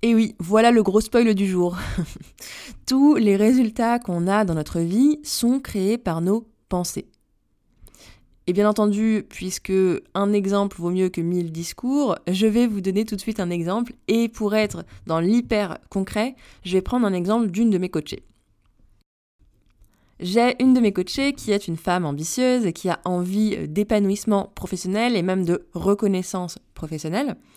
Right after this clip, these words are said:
Et on a traité d'une situation en particulier. On traite généralement de situations, euh, très précises pour aller voir, euh, ce qui n'allait pas. La situation, c'était que sa supérieure lui demandait de faire un travail en urgence pour le lendemain.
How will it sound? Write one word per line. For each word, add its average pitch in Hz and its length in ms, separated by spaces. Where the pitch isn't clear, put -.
Et 311 280
on 202 140
a 269 100
traité 269 640
d'une 254 260
situation 202 480
en 233 60
particulier. 185 580
On 170 100
traite 208 280
généralement 170 480
de 170 80
situations, 165 720
euh, 151 140
très 190 200
précises 180 480
pour 180 140
aller 160 180
voir, 180 360
euh, 147 140
ce - 140
qui - 140
n'allait 170 260
pas. - 180
La 294 240
situation, 294 800
c'était 226 440
que 220 100
sa 226 120
supérieure 214 540
lui 202 160
demandait 175 380
de 202 80
faire 202 200
un 165 80
travail 180 480
en 170 160
urgence 185 500
pour 190 140
le 185 80
lendemain. 185 400